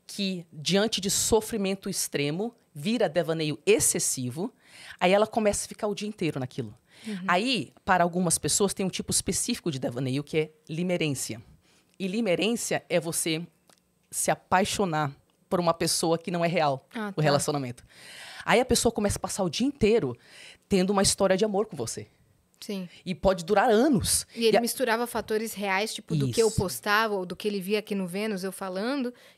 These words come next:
Speaker 2: e incluía na história.
Speaker 1: Isso. Então, a diferença é que quem tem limerência, ela, ela tem devaneio excessivo. Ela tá em fantasia. Enquanto ela tá tendo a fantasia, ela sabe que é fantasia.
Speaker 2: Uhum.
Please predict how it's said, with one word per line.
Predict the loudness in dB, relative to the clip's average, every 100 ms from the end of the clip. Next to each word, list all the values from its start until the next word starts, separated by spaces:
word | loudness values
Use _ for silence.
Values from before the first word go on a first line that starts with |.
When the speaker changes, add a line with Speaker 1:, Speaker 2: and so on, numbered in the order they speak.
| _ -2
Speaker 2:
e | 0 0 -2
incluía | 0 0 0 0 0 0
na |
história. | -4 -10 -10 -12 -14 -18
Speaker 1:
Isso. | -18 -14 -16 -18 _ -20 -18 -18 -10
Então, | -2 2 4 2 2
a | 0
diferença | 2 0 4 4 4 2 2
é | -2
que | -2 -6 -6 -20 _ _ _ -20 -20 -20 -20 -20 _
quem | 0 2 2
tem | 2 2
limerência, | 4 4 2 2 2 2 0 -4 -6 -14 -18 -20 -20 -20 -20 -20 _ -20 -20 _ _ _ _
ela, | 2 4 4 4
ela | 2 2
tem | 0 2
devaneio | 4 4 2 2 2
excessivo. | 0 -4 -6 -10 0
Ela | 2 2
tá | 2 2 2 -2
em | -6
fantasia. | 0 2 2 0 -2
Enquanto | -6 0 0 2
ela | 2 4
tá | 2
tendo | 2 -2
a |
fantasia, | 0 -4 0 0 2 2
ela | 4
sabe | 2 2 2 2
que | -2
é | -4
fantasia. | -4 -4 -4 -6 -10 -10
Speaker 2:
Uhum. | -10 -8 -8